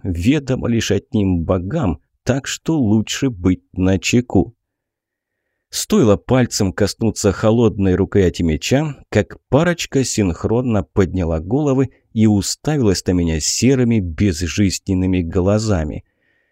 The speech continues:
Это были Ансельм и Айлин, вернее, их пустые оболочки, из которых, похоже, уже высосали всю жизнь.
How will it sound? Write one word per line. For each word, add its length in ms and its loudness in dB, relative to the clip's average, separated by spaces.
Это 260 2
были 420 2
Ансельм 880 0
и 320 0
Айлин, 840 2
вернее, 640 0
их 360 -4
пустые 500 -2
оболочки, 600 -2
из 160 -2
которых, 520 -4
похоже, 520 -2
уже 280 4
высосали 760 0
всю 400 0
жизнь. 500 2